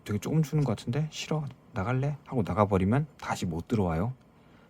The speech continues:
다시 참여 못 합니다. 아까 봤죠?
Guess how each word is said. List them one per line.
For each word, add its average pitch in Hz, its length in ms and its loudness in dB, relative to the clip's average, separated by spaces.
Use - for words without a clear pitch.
다시 - 240 -6
참여 127 260 0
못 80 220 -2
합니다. 101 340 -2
아까 - 300 -2
봤죠? 95 420 0